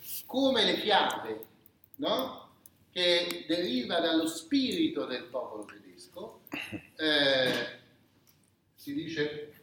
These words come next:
Volk, il popolo, quindi ci può essere il Volksgeist o il Volksrecht, cioè il diritto del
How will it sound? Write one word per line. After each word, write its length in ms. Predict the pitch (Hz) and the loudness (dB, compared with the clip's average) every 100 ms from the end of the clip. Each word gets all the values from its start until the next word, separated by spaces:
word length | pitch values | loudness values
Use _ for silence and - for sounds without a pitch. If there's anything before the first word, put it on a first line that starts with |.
| - | -6
Volk, 420 | 175 156 131 - - - | -2 -2 -2 -8 -16 -14
il 120 | 120 | -12
popolo, 680 | - - - - - - - _ _ _ _ _ _ _ _ _ _ _ _ _ _ _ - _ - - - _ _ _ _ _ _ _ _ _ - - - - - | -6 -4 -4 -4 -10 -14 -18 _ _ _ _ _ _ _ _ _ _ _ _ _ _ _ -20 _ -20 -18 -20 _ _ _ _ _ _ _ _ _ -20 -20 -20 -20 -6
quindi 240 | 147 143 | -4 -2
ci 120 | 139 | -4
può 120 | 131 143 | 0 0
essere 400 | 139 139 123 120 | 0 -2 -6 -2
il 40 | |
Volksgeist 960 | 156 147 - - - - - 208 - - | 0 0 -2 -6 -2 0 0 -2 -6 -8
o 120 | - | -6
il 120 | - - | -6 -4
Volksrecht, 1200 | - - - - - 120 - - - - - - | -2 -2 -6 -14 -12 -6 -4 -4 -6 -12 -12 -8
cioè 180 | - 143 | -4 -4
il 80 | - | -4
diritto 320 | 135 - - | -8 -8 -10
del 160 | - | -12